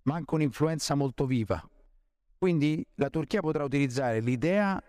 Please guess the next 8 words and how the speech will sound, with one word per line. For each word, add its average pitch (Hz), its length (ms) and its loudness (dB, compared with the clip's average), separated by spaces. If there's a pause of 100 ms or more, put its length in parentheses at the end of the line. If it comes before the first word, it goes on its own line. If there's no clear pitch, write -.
(120)
magnificata 143 760 0
che 135 120 0
ha 123 40 2
di 113 140 -2
sé, 78 320 -4 (1000)
le 127 160 4
sue 170 840 -2
vecchie 151 840 0